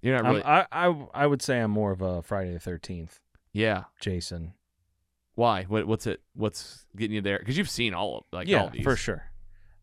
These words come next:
Speaker 2: Uh, I don't know. It's just a little more
Speaker 1: Like,
Speaker 2: exciting.
Speaker 1: edgy?
Speaker 2: Yeah.
Speaker 1: 'Cause, like, the Halloweens are a
Speaker 2: Boobs.
Speaker 1: little. Oh, more boobs.
Speaker 2: Yeah.
Speaker 1: Yeah, more
Speaker 2: <laughs>
Speaker 1: naked.
Speaker 2: Yeah.
Speaker 1: For sure, way more naked.
Speaker 2: Yeah. It's, you know,
Speaker 1: <laughs> Um, what do you guys
Speaker 2: teenage campsites.
Speaker 1: You guys feeling cool about Black Adam?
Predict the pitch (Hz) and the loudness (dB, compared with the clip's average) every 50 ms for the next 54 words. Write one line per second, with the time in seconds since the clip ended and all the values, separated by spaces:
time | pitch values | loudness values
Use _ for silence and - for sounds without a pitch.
0 | - - 110 110 113 113 113 117 117 117 117 117 - - _ _ _ _ _ - | -10 -6 -4 -2 0 0 2 2 2 2 2 0 -2 -6 _ _ _ _ _ -8
1 | 127 - 120 101 101 113 139 139 - - - - - 101 98 95 95 92 92 92 | -6 -4 -2 -2 -2 -2 -4 -6 -8 -12 -10 -8 -6 -6 -4 -4 -2 -2 -2 -2
2 | 92 92 90 90 87 - - - 101 117 110 - 127 120 131 131 165 180 185 190 | -2 -2 -4 -6 -8 -12 -12 -6 -4 -4 0 4 6 6 6 6 4 2 0 -2
3 | 190 - 101 98 95 95 95 98 - _ _ - 156 143 151 165 139 117 156 143 | -4 -4 -4 -2 -2 -2 -2 -4 -8 _ _ 2 2 4 4 2 2 2 0 0
4 | 123 127 151 190 180 156 135 135 131 117 104 95 95 98 101 104 98 98 92 90 | 0 0 2 2 2 2 0 -2 0 2 4 4 4 4 2 2 0 0 -2 -4
5 | - - _ _ _ _ _ _ - 117 98 80 127 135 127 113 117 127 131 127 | -6 -12 _ _ _ _ _ _ -16 -12 -2 2 4 4 4 4 4 4 4 6
6 | 107 113 110 107 107 101 98 - 95 95 95 92 92 - 127 135 117 104 95 - | 6 4 4 4 4 2 0 -4 -6 -6 -6 -6 -2 2 4 6 6 6 4 2
7 | - 165 151 156 - 143 214 139 180 202 - 143 117 101 - - - - 110 123 | -2 4 8 8 8 10 8 6 6 6 6 6 6 6 4 0 -4 0 2 2
8 | 143 135 117 196 170 - - 277 226 170 185 220 220 185 147 127 113 104 101 95 | 2 6 8 6 6 8 8 6 8 8 8 6 4 4 2 2 2 0 0 0
9 | 113 175 160 104 87 85 95 110 - - - - - - - - 196 190 180 165 | 2 2 2 2 2 -2 -8 -10 -12 -16 -20 -20 -20 -10 -4 -2 -2 0 0 -2
10 | - - - _ - - - - 139 143 143 135 131 127 131 156 185 220 - 104 | -2 -4 -6 _ -14 -20 -2 2 4 6 6 6 6 8 8 10 10 8 8 6
11 | - - 120 110 104 98 - - 92 92 95 - - - - - 110 131 147 139 | 2 0 -2 -2 -2 -2 -4 -6 -6 -6 -6 -8 -8 -10 -8 -4 -4 -2 -2 -2
12 | - 160 156 143 - - 151 170 160 135 139 131 - - 127 135 127 - 117 123 | -2 0 0 0 0 2 4 4 4 4 4 2 2 2 2 0 2 4 4 6
13 | 147 180 233 262 262 | 6 6 4 2 0